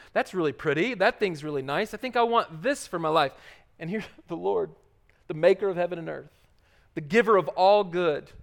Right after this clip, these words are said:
and you're pursuing trinkets. Listen, what does this week look like for you? What does last week look like? What was your time with the Lord? Did you walk with him? Did you once talk to him besides maybe asking for him to bless your meal?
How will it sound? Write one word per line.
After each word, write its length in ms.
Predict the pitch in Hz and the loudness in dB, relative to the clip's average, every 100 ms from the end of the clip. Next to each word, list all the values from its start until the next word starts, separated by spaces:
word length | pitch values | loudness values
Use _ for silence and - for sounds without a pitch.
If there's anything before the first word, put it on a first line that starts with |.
| - | -16
and 140 | 139 151 | -6 0
you're 160 | 196 | 0
pursuing 540 | 185 165 - 185 139 123 | 0 -16 -12 -10 -10 -14
trinkets. 760 | - 151 180 - _ - _ _ _ _ _ _ _ _ _ _ _ _ _ _ _ _ _ _ _ _ | -14 -14 -16 -20 _ -20 _ _ _ _ _ _ _ _ _ _ _ _ _ _ _ _ _ _ _ _
Listen, 160 | - 170 | -16 -10
what 140 | 220 | -8
does 80 | 240 | -8
this 200 | 277 - | -14 -12
week 220 | 151 123 | -14 -14
look 160 | 131 - | -16 -16
like 180 | 117 _ | -20 _
for 120 | 117 | -20
you? 160 | 123 - | -20 -8
What 100 | 233 | -8
does 120 | 277 | -8
last 320 | - 196 - | -12 -14 -16
week 160 | 147 - | -20 -20
look 140 | - | -20
like? 140 | - - | -20 -14
What 120 | 180 269 | -10 -10
was 140 | 247 | -10
your 100 | 214 _ _ _ | -16 _ _ _
time 580 | - - 190 160 135 123 - _ _ _ 147 | -16 -10 -8 -8 -10 -14 -20 _ _ _ -12
with 300 | 143 - - | -12 -12 -16
the 80 | |
Lord? 340 | 123 131 113 - _ _ _ _ _ _ _ _ _ _ _ _ _ _ _ - | -14 -12 -14 -18 _ _ _ _ _ _ _ _ _ _ _ _ _ _ _ -18
Did 80 | 139 | -8
you 80 | |
walk 260 | 185 254 - | -6 -6 -8
with 140 | 123 | -20
him? 120 | - 104 175 _ _ | -20 -20 _ _ _
Did 140 | 143 202 | -18 -18
you 100 | - _ _ _ _ _ _ - 139 | -18 _ _ _ _ _ _ -20 -12
once 300 | 208 220 - | -10 -10 -14
talk 280 | - 190 - | -14 -14 -14
to 140 | 139 | -18
him 120 | 113 | -16
besides 480 | 120 - 151 143 127 | -18 -10 -8 -8 -12
maybe 420 | 127 147 151 147 - | -12 -10 -10 -10 -12
asking 380 | 131 - 135 | -14 -14 -20
for 160 | 123 123 | -18 -18
him 160 | 123 123 | -16 -18
to 80 | 135 | -16
bless 380 | 123 127 - 127 | -8 -8 -8 -14
your 80 | |
meal? 300 | 123 123 107 | -18 -18 -20